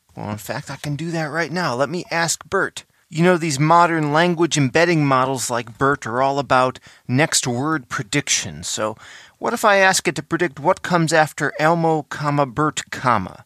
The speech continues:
Will it say G P T two? Well, let's find out. Not even close. Elmo, Bert, Ilex,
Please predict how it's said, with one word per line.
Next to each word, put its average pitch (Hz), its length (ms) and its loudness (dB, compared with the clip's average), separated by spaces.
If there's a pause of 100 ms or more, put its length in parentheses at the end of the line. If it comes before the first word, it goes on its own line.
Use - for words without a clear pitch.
(120)
Will 160 260 2
it 180 100 -2
say 147 280 0
G 131 380 0
P 175 260 -8
T 180 240 -4
two? 180 500 -8 (220)
Well, 123 120 -10
let's 151 240 -4
find 156 280 0
out. - 340 -6 (540)
Not 214 300 4
even 185 260 0
close. - 760 -2 (260)
Elmo, 160 540 2
Bert, 131 500 -2 (160)
Ilex, 151 640 0